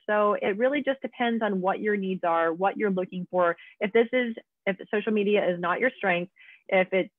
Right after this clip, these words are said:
takes you a really long time to do, if you don't enjoy it, uh, outsource it. Give that to somebody else because they can certainly help do it better and faster, and your time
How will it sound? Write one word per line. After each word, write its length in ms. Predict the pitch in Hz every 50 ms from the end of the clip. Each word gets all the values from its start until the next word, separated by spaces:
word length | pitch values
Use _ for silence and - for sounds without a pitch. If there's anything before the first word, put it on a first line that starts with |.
| _ _ -
takes 180 | 226 190 185 -
you 60 | 220
a 100 | 196 190
really 220 | 180 185 185 202
long 240 | 202 202 196 208 214
time 160 | 214 220 214
to 80 | 220 220
do, 400 | 196 190 190 185 180 180 180 175 -
if 120 | - - -
you 120 | 190 170
don't 240 | 180 175 175 190 220
enjoy 400 | 233 233 214 185 196 190 185 185
it, 340 | 185 180 180 180 185 180 _ _ _ _ _ _ _ _ _ _ _ _ _ _ _ _ _ _ -
uh, 260 | - 196 190 185 170 - - - _ _ - 202
outsource 340 | 240 320 - 285 240 214 - 175
it. 100 | - - _ _ _ _ _ _ _ _ _ - 180 175
Give 240 | 208 240 262 262 233
that 240 | 254 247 247 233 -
to 100 | 233 220 -
somebody 400 | 220 208 208 202 196 190 190 185
else 200 | 165 147 - - _ _ -
because 300 | - 190 - 208 190 180 170 180
they 260 | 202 202 202 202 202 196
can 180 | 214 196 190 _
certainly 340 | - 190 - - 190 185 185
help 300 | 190 185 196 185 185 - - _ _ - 190
do 200 | 165 - 196 185
it 140 | 185 - - -
better 480 | 190 170 185 180 185 220 240 262 269 - -
and 160 | 202 190 185 190 -
faster, 520 | - 170 165 185 - - - 269 294 339 - _ - - _ _ -
and 180 | 214 208 202 190
your 140 | 208 202 196
time 400 | - - 196 190 185 185 185